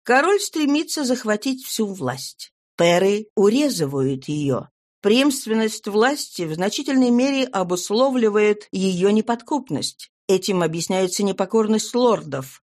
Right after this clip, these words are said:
Даже при Елизавете бароны осмеливаются бунтовать. Это вызывает дирхемские казни. Юбка этой тиранки забрызгана кровью казненных.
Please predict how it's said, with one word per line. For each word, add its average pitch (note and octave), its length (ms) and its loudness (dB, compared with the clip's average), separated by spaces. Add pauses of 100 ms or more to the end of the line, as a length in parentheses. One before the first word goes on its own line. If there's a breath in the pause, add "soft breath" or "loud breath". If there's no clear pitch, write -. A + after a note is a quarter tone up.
(260)
Даже D4+ 340 2
при B3+ 320 0
Елизавете G#3+ 640 0
бароны E3 400 0
осмеливаются F#3 800 -2
бунтовать. F#3 680 -2 (260)
Это D3+ 240 -2
вызывает E3+ 760 0
дирхемские F3+ 800 -2
казни. F3 640 -2 (380)
Юбка D4+ 420 0
этой G3 400 -2
тиранки D#3+ 840 0
забрызгана A3 600 2
кровью B3 540 -2
казненных. D#3+ 680 -2